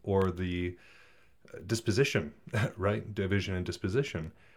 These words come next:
for such a thing. Um, you know, some of us are armchair generals, like yours truly. I've also done different leadership things. You know, Thumbs has done leadership things. So this, even if you're not commanding the entire army,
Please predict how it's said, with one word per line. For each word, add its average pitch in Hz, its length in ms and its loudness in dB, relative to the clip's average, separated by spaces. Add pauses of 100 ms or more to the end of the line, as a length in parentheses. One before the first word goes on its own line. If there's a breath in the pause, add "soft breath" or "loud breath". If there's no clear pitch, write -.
(120 soft breath)
for 101 120 4
such - 260 0
a - 60 -8
thing. - 300 -10 (480)
Um, 78 440 -2 (100)
you 104 80 -2
know, 90 60 2
some 139 180 4
of 117 100 4
us 95 160 2
are 101 120 2
armchair 131 420 4
generals, - 540 -6 (640)
like - 160 -14
yours 76 200 -8
truly. 120 360 -2 (280 loud breath)
I've 95 140 2
also 107 280 2
done 98 260 4
different 95 260 0
leadership 131 480 0
things. 80 320 -8
You 87 60 -6
know, 90 60 -4
Thumbs 123 320 2
has 104 100 4
done 87 200 0
leadership 85 480 -2
things. 85 380 -4 (320 loud breath)
So - 160 2
this, 165 380 6
even 175 280 6
if 147 160 2
you're 113 120 4
not 110 320 4
commanding 95 500 -2
the 147 160 -2
entire 123 640 0
army, 104 540 0